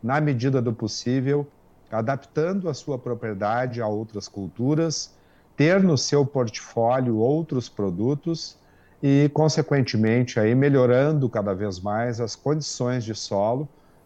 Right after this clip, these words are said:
e os níveis, eh, de produtividade que ele tem que alcançar. Obrigado a vocês e contem sempre com a Federa Arroz.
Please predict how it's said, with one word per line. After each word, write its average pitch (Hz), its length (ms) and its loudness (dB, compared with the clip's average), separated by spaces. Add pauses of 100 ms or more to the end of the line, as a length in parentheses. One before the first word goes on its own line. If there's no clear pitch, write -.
(120)
e 180 60 -4
os 123 160 -2
níveis, 117 600 -6
eh, 101 240 -6
de 101 120 -4
produtividade 107 880 -4
que - 100 -6
ele 135 120 -2
tem 120 220 -6
que 110 80 -6
alcançar. 123 640 -6 (440)
Obrigado 120 380 0
a 165 40 2
vocês 135 800 -2
e 110 460 -6
contem 127 520 -4
sempre 117 340 -8
com 127 160 -6
a 127 60 -2
Federa 120 320 -2
Arroz. - 400 -10